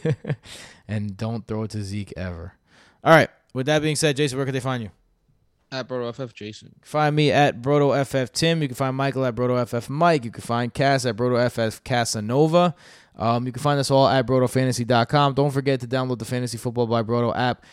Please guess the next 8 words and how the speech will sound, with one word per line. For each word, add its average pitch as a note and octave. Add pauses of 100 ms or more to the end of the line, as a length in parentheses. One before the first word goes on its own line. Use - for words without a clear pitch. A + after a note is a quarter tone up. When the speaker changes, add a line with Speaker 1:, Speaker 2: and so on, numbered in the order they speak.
(140)
Speaker 1:
for B2
all C#3
things C3+
Broto D3+
and D3+
fantasy, B2+
and C3
broto D3